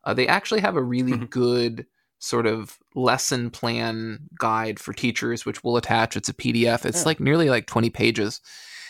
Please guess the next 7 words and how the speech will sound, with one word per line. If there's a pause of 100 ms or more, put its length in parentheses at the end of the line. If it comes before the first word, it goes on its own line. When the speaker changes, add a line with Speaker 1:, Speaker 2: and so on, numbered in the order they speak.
(300)
Speaker 1:
And (120)
it
goes
into (460)
how
to
teach,